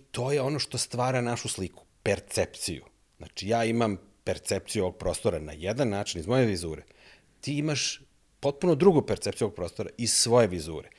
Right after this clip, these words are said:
I moja je realna za mene i tvoja je realna za tebe. Isto tako je sa brendovima i ljudima koji ih gledaju, uživaju, čitaju i komuniciraju ih.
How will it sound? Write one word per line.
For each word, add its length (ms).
I 120
moja 320
je 160
realna 580
za 140
mene 300
i 80
tvoja 200
je 40
realna 340
za 100
tebe. 280
Isto 180
tako 200
je 40
sa 140
brendovima 640
i 100
ljudima 420
koji 260
ih 160
gledaju, 580
uživaju, 580
čitaju 640
i 160
komuniciraju 680
ih. 240